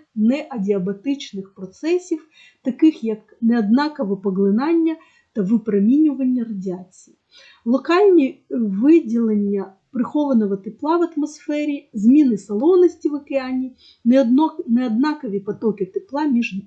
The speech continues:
від меж. Крім цього, локальні вертикальні рухи у стратифікованій рідині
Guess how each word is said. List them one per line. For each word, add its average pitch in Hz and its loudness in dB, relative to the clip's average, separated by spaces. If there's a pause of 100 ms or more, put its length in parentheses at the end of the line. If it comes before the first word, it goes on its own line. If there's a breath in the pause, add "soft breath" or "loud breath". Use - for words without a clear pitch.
(140)
від 208 -2
меж. 175 -8 (1300 soft breath)
Крім 381 2
цього, 214 -2
локальні 311 2
вертикальні 247 -2
рухи 320 0
у 214 -16
стратифікованій 247 -4
рідині 240 2